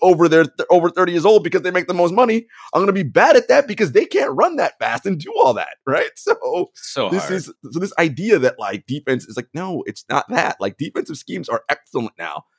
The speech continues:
Speaker 1: The offense is so good. And I, and to David's point about the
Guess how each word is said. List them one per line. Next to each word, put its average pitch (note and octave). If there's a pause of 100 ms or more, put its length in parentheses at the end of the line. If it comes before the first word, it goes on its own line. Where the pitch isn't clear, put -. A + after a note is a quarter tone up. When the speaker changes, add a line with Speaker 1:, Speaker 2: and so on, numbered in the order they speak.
(180)
Speaker 1:
The F#2+
offense A2
is F#2
so G2+
good. E2
And A3 (440)
I, C3 (100)
and A#2
to A2+
David's G#2+
point A2
about A2 (100)
the A2+